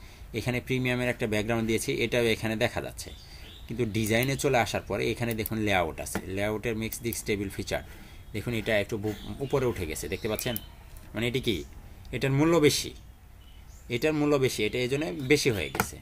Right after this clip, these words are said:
তারপর এটার bullet টেক্সটগুলো যা আছে, bullet টেক্সটগুলো আপনি red color করে দিতে পারেন অথবা green color করে দিতে পারেন, এই তো। তারপর আমাদের আসেন text, টেক্সটের ভিতরের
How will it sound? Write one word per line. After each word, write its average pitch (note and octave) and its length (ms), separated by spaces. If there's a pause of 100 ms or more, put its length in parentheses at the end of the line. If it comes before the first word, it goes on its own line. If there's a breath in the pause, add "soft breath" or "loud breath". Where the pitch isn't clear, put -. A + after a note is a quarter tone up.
(680)
তারপর B2+ 240
এটার C3+ 240
bullet B2+ 300
টেক্সটগুলো B2+ 440 (120)
যা A2+ 80 (120)
আছে, D3+ 180 (160)
bullet A#2+ 240
টেক্সটগুলো B2 480
আপনি A#2+ 120 (180)
red A2+ 200
color A2 280
করে G#2+ 200
দিতে G2 200
পারেন G#2+ 180 (160)
অথবা A2 220 (320)
green A#2+ 200 (100)
color F#2+ 240
করে D#2 180
দিতে D2 160
পারেন, D2 160 (180)
এই G#2+ 160
তো। - 80 (1300 loud breath)
তারপর B2 300
আমাদের B2+ 260
আসেন A#2 180 (100)
text, - 280 (640 loud breath)
টেক্সটের C3+ 340
ভিতরের C3+ 320